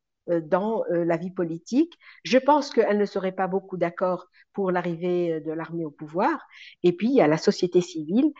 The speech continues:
qui, même si numériquement elle est faible, euh, moralement, elle a un poids, elle a une, une sorte d'autorité morale qui, elle, elle est, euh, contre, bien entendu, un pouvoir militaire, euh, qui prendrait le pouvoir,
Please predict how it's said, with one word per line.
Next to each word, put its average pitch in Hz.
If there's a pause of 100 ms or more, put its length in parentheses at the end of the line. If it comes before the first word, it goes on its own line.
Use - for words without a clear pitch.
(220)
qui, 233
même 247
si 240
numériquement 226
elle 175
est 175
faible, 254 (440)
euh, 196
moralement, 233
elle 202
a 202
un 185
poids, 208
elle 185
a 180
une, 170
une 165
sorte -
d'autorité 180
morale 180 (260)
qui, -
elle, 240
elle 196
est, 202
euh, 180
contre, 277
bien 160
entendu, 165 (260)
un 170
pouvoir 180
militaire, 190
euh, 165
qui 170
prendrait 165
le 165
pouvoir, 175